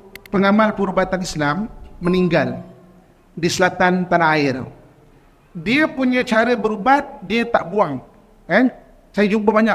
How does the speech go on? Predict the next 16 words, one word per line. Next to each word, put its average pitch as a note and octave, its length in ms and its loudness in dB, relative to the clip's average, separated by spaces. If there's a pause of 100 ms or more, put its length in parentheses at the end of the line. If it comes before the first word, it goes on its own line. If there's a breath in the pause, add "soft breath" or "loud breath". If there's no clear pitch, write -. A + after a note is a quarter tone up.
orang F#3+ 240 2
yang F#3+ 120 2 (200)
buang, F3 400 0
rosakkan, E3 560 -2
potong, F3+ 400 0
buang D#3+ 240 0
ke E3 80 -4
sungai F3+ 240 0
sebagainya. D#3 320 -2
Tapi C4 320 2 (400 loud breath)
dia G#3+ 160 -2
punya A3+ 240 -4
aliran A#3 320 0
ni D4 240 2
tak F3 240 -8
buang. E3 240 0